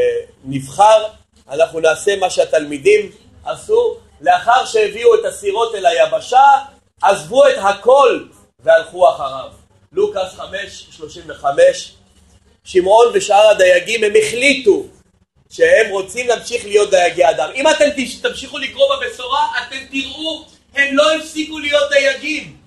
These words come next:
הם המשיכו לדוג, אבל הם הפכו להיות דייגי אדם. הם המשיכו לדוג, הם המשיכו במקצוע שלהם,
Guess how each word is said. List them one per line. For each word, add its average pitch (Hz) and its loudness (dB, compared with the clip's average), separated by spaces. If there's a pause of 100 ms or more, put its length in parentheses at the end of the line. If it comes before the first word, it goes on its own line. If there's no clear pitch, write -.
(140)
הם 233 -4
המשיכו 302 -6
לדוג, 196 -6 (760)
אבל 190 -4 (160)
הם 185 -16
הפכו 214 -18
להיות 214 -10
דייגי 175 -10
אדם. 135 -16 (560)
הם 208 -4
המשיכו 285 -12
לדוג, 262 -6 (100)
הם 220 -12
המשיכו 302 -20
במקצוע 262 -2
שלהם, 208 -10